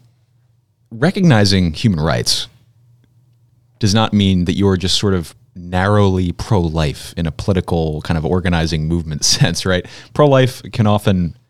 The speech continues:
mean just sort of that, that you're a sort of a faction within a larger political, um, zone of issues. Recognizing human rights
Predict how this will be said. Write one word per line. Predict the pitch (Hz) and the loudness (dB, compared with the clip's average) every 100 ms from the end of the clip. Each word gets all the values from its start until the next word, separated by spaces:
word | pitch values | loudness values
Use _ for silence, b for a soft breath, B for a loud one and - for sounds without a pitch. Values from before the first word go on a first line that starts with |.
| _ - | _ -8
mean | 113 120 110 95 85 - | 2 4 4 2 0 -4
just | 98 90 | -2 0
sort | 104 87 | 0 0
of | 78 | 0
that, | 82 76 | 0 0
that | 82 76 | -2 -4
you're | 82 90 | -2 0
a | 85 | 0
sort | - 92 | -2 -4
of | 80 | -6
a | |
faction | - 95 95 - 92 | -4 -4 -2 -2 0
within | 85 90 82 | 0 0 -2
a | |
larger | 78 80 85 82 | 0 0 2 0
political, | - 95 85 - 80 76 - b b - | 0 0 0 0 0 -2 -6 b b -4
um, | 80 78 73 | -2 0 -2
zone | 82 92 92 85 | 0 2 4 4
of | |
issues. | 87 110 - 80 76 - - b b b _ _ _ _ | 4 2 4 2 2 -2 -8 b b b _ _ _ _
Recognizing | 113 175 175 127 107 | -2 0 2 4 4
human | 87 117 78 | 4 2 2
rights | 92 82 - - | 0 0 -2 -6